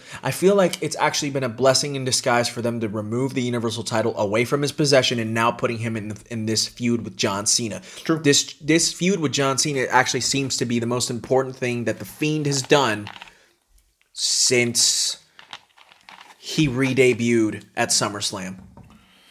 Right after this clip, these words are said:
Speaker 1: to me.
Speaker 2: True.
Speaker 1: You know? So, a-, a-, and sorry, that's a weird, like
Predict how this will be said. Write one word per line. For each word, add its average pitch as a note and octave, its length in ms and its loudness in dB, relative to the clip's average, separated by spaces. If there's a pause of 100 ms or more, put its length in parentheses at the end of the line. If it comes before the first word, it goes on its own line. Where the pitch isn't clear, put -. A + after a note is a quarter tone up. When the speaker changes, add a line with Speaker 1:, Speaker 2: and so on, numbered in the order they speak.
(120)
Speaker 1:
to D3+ 100 4
me. A2+ 300 -4 (220)
Speaker 2:
True. F#3+ 300 2 (220)
Speaker 1:
You B2+ 100 -2
know? C3 140 0 (260)
So, C#3 280 6
a-, C3+ 100 8
a-, B2 300 4
and A#2 260 -6
sorry, A#2 300 4
that's B2 160 -2
a C3+ 60 2
weird, C3+ 520 2
like A#2 200 0